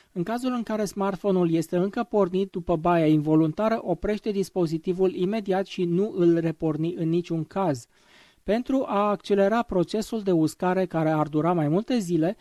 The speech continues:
smartphone-ul se poate înveli într-un șervețel de hârtie și, împreună cu orez necopt, se poate pune într-o pungă de plastic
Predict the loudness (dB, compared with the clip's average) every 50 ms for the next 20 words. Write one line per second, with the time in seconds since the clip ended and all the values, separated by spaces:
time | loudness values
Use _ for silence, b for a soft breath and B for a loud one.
0 | b b b b _ -10 -2 0 0 0 0 0 -2 -2 -2 -2 -2 -2 -2 -4
1 | 0 2 0 0 2 0 -2 -2 0 0 2 2 0 0 -4 -6 -6 -2 -2 -2
2 | 0 -2 -4 -4 -2 -2 -4 -2 -4 -4 -4 -4 -4 -4 -4 -6 -6 -4 0 0
3 | 0 0 0 -2 -6 -6 -6 -4 -4 -4 -2 0 0 0 0 0 -2 -4 -6 -4
4 | 0 2 2 4 4 2 2 0 0 -2 -2 -2 -2 -2 -2 0 0 0 0 0
5 | -4 -8 -8 -6 -6 -4 -2 -4 -2 -2 -4 -6 -6 _ -4 -4 -2 -2 0 -2
6 | -2 -2 -2 -4 -4 -4 -4 -4 -4 -2 -2 -2 -2 -2 -2 -2 -2 -2 -4 -4
7 | -8 -10 -10 b